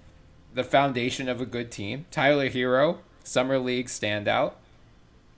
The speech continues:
I, I like a lot of what Miami has here. I think they are at, they'll probably go around five hundred again, but I think they would have the inside track on one of these last two spots in the East.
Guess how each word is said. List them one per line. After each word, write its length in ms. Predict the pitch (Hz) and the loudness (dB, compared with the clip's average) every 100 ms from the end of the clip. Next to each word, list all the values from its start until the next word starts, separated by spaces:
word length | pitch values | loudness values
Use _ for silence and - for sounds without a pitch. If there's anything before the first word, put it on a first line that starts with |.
| _ - | _ -6
I, 140 | 127 - - | -6 -6 -2
I 120 | 127 | -2
like 460 | 117 117 185 220 - | 0 2 2 2 -4
a 80 | 131 | -2
lot 260 | 123 127 | 0 2
of 160 | 135 127 | 2 2
what 320 | 113 127 - _ _ - | 0 -2 -2 _ _ -16
Miami 460 | 117 117 120 127 127 | -6 -4 -4 -4 0
has 260 | 147 175 - | 0 0 -2
here. 140 | 95 | -6
I 100 | 95 | -6
think 320 | 95 123 110 | -6 -8 -6
they 220 | 117 113 113 | -4 -2 2
are 420 | 113 110 110 107 - _ - _ - - - - - - | 2 2 0 -4 -10 _ -20 _ -20 -20 -20 -20 -12 -2
at, 280 | 120 - 127 | -2 -2 2
they'll 240 | 143 143 | 4 4
probably 380 | - 123 131 143 | 2 0 2 0
go 200 | 127 127 | 2 2
around 340 | 131 110 127 | 2 0 -4
five 220 | 123 123 110 | -2 -2 -2
hundred 280 | 101 98 | -6 -6
again, 300 | 98 95 123 | -8 -6 -6
but 100 | 143 | -4
I 100 | 104 | -4
think 280 | 107 120 98 | -4 -6 -6
they 200 | 104 113 | -6 -6
would 200 | 110 117 | -4 -2
have 200 | 117 123 | 2 2
the 140 | 113 - | 2 -2
inside 400 | 139 139 117 110 | -2 2 0 2
track 300 | 120 107 107 | 0 0 0
on 160 | 101 | 0
one 140 | 98 98 | 0 -4
of 60 | |
these 160 | 95 92 | -6 -6
last 280 | 87 90 - | -8 -8 -10
two 120 | 90 | -10
spots 400 | - 90 87 - | -8 -8 -8 -12
in 80 | 87 | -16
the 80 | - | -16
East. 300 | - - | -16 -18